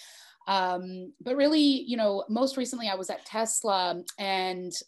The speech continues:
one of the things that came up a lot for me during that time,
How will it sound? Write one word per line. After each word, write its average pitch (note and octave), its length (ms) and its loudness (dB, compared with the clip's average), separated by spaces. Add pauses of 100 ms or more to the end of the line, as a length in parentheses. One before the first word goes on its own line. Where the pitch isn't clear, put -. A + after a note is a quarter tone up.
(160)
one A3+ 360 0
of C#4+ 100 2
the A3 80 -6
things G3+ 360 -6
that F#3 220 -4
came F#3+ 240 -6
up F#3 140 -4
a F3+ 40 -4
lot F3+ 320 0
for A3+ 120 -8
me F#3+ 180 -10
during F#3 220 -6
that F3 160 -8
time, F#3+ 600 -4